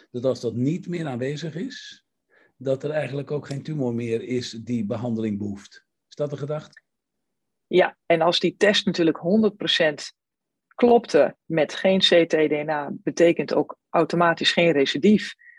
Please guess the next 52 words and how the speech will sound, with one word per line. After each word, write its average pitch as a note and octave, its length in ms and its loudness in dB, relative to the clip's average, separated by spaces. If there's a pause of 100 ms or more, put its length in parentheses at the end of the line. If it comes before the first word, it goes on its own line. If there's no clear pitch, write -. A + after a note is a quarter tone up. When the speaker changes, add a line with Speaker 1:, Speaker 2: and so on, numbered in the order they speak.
(180)
Speaker 2:
dan D#3+ 140 -2
zouden D#3 300 4
we D3 60 -2
hem D3 120 -8
direct G3+ 440 4
nu D3+ 160 -4
invoeren E3 520 0
in D3+ 80 -4
de D3 60 -6
praktijk. F#3 520 0
Helaas F3 380 2
is F#3 140 -2
dat D3+ 160 -4
niet E3 220 -4
zo, G#3+ 320 4
dus E3 180 -4
er D#3 120 0
wordt E3 200 -4
nog D3+ 160 -8
steeds F3 300 0
gewerkt D#3+ 460 2
aan D3+ 140 -2
een D3 160 -8 (380)
betere F3 560 4
kwaliteit D#3+ 640 2
van D3 180 -6
die C#3+ 160 -8
testuitslag. G3 760 2
Er F3 60 0
zijn D3+ 220 0
er D3 60 -4
een D3 180 -4
hele A3 280 2
hoop D#3+ 220 2
testen F#3 380 2
nu D3+ 220 -6 (320)
op - 180 0
de E3 100 2
markt E3+ 480 0
die D#3 280 0
in D#3+ 220 -4
studies E3+ 440 2
worden D3+ 260 0
onderzocht, D#3 580 0
waaronder D#3+ 460 4
ook D3 140 0
in C3+ 100 0
Nederland. G3+ 440 2
We F#3+ 200 0
hebben D#3 260 0
in, D3+ 220 -6
eh, C#3+ 140 -2